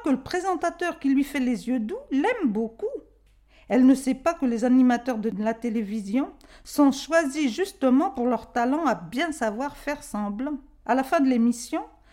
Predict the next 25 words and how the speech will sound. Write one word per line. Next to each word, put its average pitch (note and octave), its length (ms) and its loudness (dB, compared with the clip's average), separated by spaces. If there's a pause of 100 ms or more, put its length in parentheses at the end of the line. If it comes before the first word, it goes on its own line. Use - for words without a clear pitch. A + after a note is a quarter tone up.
(140)
Madame C4 460 4
Pauvre E4+ 260 -2
a G#3+ 80 0
téléphoné C#4+ 640 0
pour G#3+ 200 -6
donner A3+ 320 0
de C4+ 100 -4
l'argent. A#3+ 420 -8 (1160)
Ce - 180 -4
soir, A#3 460 -4
Monsieur D4 360 2
et G#3 60 0
Madame G3+ 440 -6
Riche - 320 -10 (160)
étaient B3+ 360 -2
invités C4+ 560 0
par G#3+ 180 -4
le G3 100 -4
Rotary A#3+ 600 -4
Club A#3 580 -4 (220)
à G3+ 100 0
la F#3 100 2
projection C#4 720 -6
en G#3+ 180 -4
avant-première G#3+ 920 -4